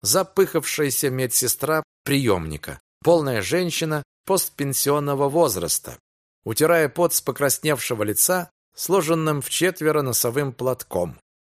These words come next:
"В живот, очень тяжёлый! Нужно срочно идти к нам. До вас, как всегда, не дозвониться". "Фёдор Иванович, ну вы пока отдохните чуток, а я пойду гляну. У них всегда так,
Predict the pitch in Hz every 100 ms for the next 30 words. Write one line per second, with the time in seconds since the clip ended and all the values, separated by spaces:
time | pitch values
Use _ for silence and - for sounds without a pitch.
0 | _ 104 117 202 185 190 113 - - 208
1 | - 190 175 - 156 151 123 87 73 _
2 | _ - 190 190 185 175 190 226 - 190
3 | 196 - - 196 143 117 85 - - 127
4 | 165 202 - 190 - - 165 175 175 170
5 | 160 147 180 165 98 - - _ _ _
6 | - - 220 165 143 123 87 78 - -
7 | - 123 220 220 202 196 202 190 160 180
8 | - 208 - 101 104 - 85 76 - _
9 | _ - 123 196 202 135 127 151 117 95
10 | 85 76 67 _ _ 143 220 233 - 208
11 | 160 208 175 104 90